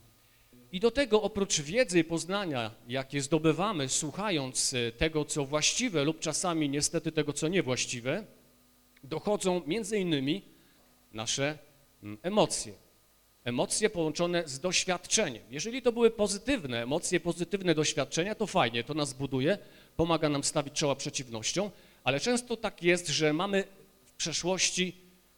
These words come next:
czy z przeszłości jakieś negatywne doświadczenia, które powodują, że włączają nam się negatywne, złe emocje, z którymi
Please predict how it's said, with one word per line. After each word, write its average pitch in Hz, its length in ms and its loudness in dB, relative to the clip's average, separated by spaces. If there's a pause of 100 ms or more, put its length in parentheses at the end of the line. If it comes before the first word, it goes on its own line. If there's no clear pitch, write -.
czy 156 160 -4
z - 80 -4
przeszłości 175 640 0
jakieś 175 440 0
negatywne 156 720 0
doświadczenia, 160 800 0 (360)
które 170 300 4
powodują, 202 680 4
że 151 220 0
włączają 165 500 2
nam 160 200 0
się 143 200 2 (240)
negatywne, 156 760 2 (260)
złe 143 380 2
emocje, 147 540 0
z - 120 -2
którymi 160 440 2